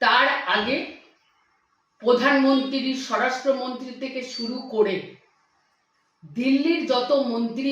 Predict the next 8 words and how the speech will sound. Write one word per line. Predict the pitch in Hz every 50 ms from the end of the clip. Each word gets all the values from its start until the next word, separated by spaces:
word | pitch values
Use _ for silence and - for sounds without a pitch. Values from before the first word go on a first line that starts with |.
| 269 240
আছে | 226 220 196 - - 226 269 - - - - _ _ _ _ _ _ _ _ _ _ _ _ _ _ _ _ _ _ _ - -
সবাই | 220 226 247 269 302 311 302 302 302 -
চলে | 247 226 233 254 254
আসছে | 240 247 233 - - - 285 285 220
বাংলায় | 202 214 208 196 202 208 208 214 - - - - - _ _ _ _ _ _ _ _ _ _ _ _ _ _ _ _ _ _ _ - - - 226
এবং | 247 269 233 294 311 320 330 349 - - - - - - _ _ _ _ _ _ _ _ _ _ _ _ _ _ _ _ _ _ _ _ _ _ _ _ _ _ _ _ _ _ _ _ _ _ _ _ _ _ _ -
মিথ্যে | 240 214 233 277 320 330 - 330 330 330 349 349 339 277 226 202
ভাওতা | - - - 240 269 294 302 294 302 330